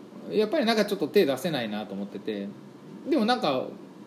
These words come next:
行政が言ってることもわかんないんだよね、トニーもって言われそうですけど、わかんないですよ。わかんないけど、行政が言ってるから、じゃあお上が全部正しいか、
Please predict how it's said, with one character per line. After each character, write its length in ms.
行 120
政 280
が 60
言 140
っ 40
て 100
る 60
こ 100
と 60
も 100
わ 80
か 120
ん 40
な 100
い 40
ん 40
だ 60
よ 60
ね、 140
ト 140
ニ 140
ー 40
も 100
っ 40
て 240
言 140
わ 80
れ 80
そ 160
う 40
で 80
す 80
け 80
ど、 100
わ 120
か 140
ん 60
な 80
い 20
で 60
す 100
よ。 60
わ 120
か 140
ん 40
な 80
い 60
け 100
ど、 200
行 240
政 280
が 60
言 100
っ 40
て 100
る 80
か 120
ら、 240
じ 140
ゃ 40
あ 40
お 60
上 220
が 120
全 160
部 60
正 280
し 40
い 40
か、 80